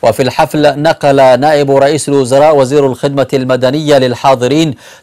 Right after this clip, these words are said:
تحيات فخامة الرئيس عبد الرب منصور هادي رئيس الجمهورية الذي وجه الحكومة بالتعامل مع تعز كمحافظة محررة، مؤكدا أن الحكومة ستبذل قصارى جهدها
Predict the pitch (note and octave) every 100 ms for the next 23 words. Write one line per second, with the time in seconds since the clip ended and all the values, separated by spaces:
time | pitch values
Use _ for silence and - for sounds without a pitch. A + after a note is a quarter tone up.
0 | - B2 C#3+ B2+ C#3+ D#3+ - C#3 - D#3
1 | D3 C3+ C3+ B2+ B2+ D3+ D3 C3+ C3+ C#3
2 | C#3 B2+ C#3 B2 D3 D3 C3+ C#3 D3 C#3+
3 | B2 C3 B2 C3 D3 C#3+ E3 - - -
4 | - A#2+ B2+ C#3 E3+ C#3+ C#3 C3 E3+ E3+
5 | D#3 C#3+ D3 C3+ - C#3+ C3+ E3 D#3 C3+
6 | C3 D3 C3 B2+ D3+ E3+ D3 D#3+ D3 -
7 | C#3 - D#3 D3+ D3+ C#3 C3+ C3+ C#3 C3
8 | B2 A2 - - - - - G#2 B2 -
9 | C#3 D3 D3 C#3 B2+ B2+ D#3+ D3+ C#3 C3+
10 | D3 C3 D#3 C#3 C3+ B2+ C3+ - D#3+ D3+
11 | C#3 - G#2+ E3 D3+ C#3 C#3+ C3+